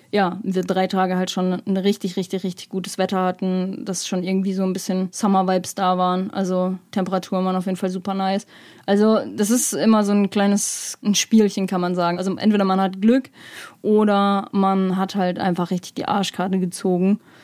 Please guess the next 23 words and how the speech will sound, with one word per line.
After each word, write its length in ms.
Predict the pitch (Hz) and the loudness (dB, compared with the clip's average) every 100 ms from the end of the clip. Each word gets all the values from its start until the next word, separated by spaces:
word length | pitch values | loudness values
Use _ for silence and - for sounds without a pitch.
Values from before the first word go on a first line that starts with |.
| - _ _ | -20 _ _
Aber 840 | 190 185 190 190 190 190 190 190 180 _ | 0 2 4 2 2 2 2 -2 -6 _
ja, 240 | - 190 175 | -2 0 0
in 160 | 190 | 2
der 140 | 202 202 | 2 4
Regel 180 | 208 208 | 4 2
hatten 220 | 208 196 | 2 0
wir 120 | 190 | 0
oftmals 600 | 196 - 196 190 185 - | -2 0 0 2 -2 -4
die 120 | 190 | -6
schöneren 360 | 190 196 190 185 | -2 0 0 0
Erfahrungen. 640 | 185 - 180 185 190 226 - - - - - _ _ | -2 0 0 2 2 0 -4 -20 -20 -20 -20 _ _
Und 800 | 196 190 190 190 190 190 - - | -2 2 2 2 2 0 -4 -2
genau, 400 | 202 190 185 196 - _ | 0 2 0 -8 -14 _
Wonderland 640 | - 202 220 240 240 233 226 | -4 2 4 4 4 4 2
ist 380 | 202 185 - - | -2 -4 -6 -6
meiner 600 | 202 190 190 190 196 214 | -2 0 0 2 2 4
Meinung 240 | 233 233 | 4 4
nach, 160 | 233 233 | 4 2
glaub 220 | 254 247 | 2 0
ich, 160 | 240 - | 0 2
immer 180 | 226 202 | 2 2
im 140 | 196 | 0
August. 500 | 185 185 233 302 - | -2 0 0 0 -8